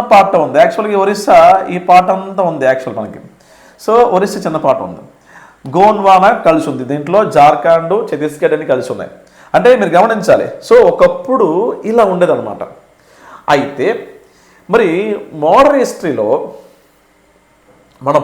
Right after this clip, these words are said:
భారతదేశంలో జరిగిన ప్రధాన మార్పులకు కారణం ఏంటంటే మన యొక్క భారతదేశంతో, మన యొక్క ఇండియాతో, ఈ ఇండియాతో పాటు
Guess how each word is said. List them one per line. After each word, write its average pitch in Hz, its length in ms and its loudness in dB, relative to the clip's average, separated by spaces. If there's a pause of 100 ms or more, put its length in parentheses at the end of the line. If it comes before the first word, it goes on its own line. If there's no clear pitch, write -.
భారతదేశంలో 214 800 -2 (680)
జరిగిన 226 300 0 (640)
ప్రధాన 247 640 4 (260)
మార్పులకు 190 720 0 (400)
కారణం 147 400 0
ఏంటంటే 120 360 -6 (1600)
మన 180 160 6
యొక్క 202 160 -2 (480)
భారతదేశంతో, 190 880 0 (1200)
మన 143 140 2
యొక్క 156 160 -4 (1040)
ఇండియాతో, 190 540 0 (560)
ఈ 185 40 -2 (160)
ఇండియాతో 277 460 0 (120)
పాటు 220 320 0